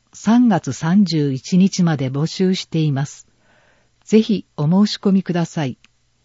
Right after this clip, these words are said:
詳細、申し込みの二次元コードが載っています。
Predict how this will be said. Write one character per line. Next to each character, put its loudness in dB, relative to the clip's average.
詳 0
細、 -2
申 2
し -6
込 -2
み -6
の -6
二 2
次 0
元 2
コ 0
ー 4
ド 0
が -2
載 -6
っ -12
て -8
い -2
ま -6
す。 -20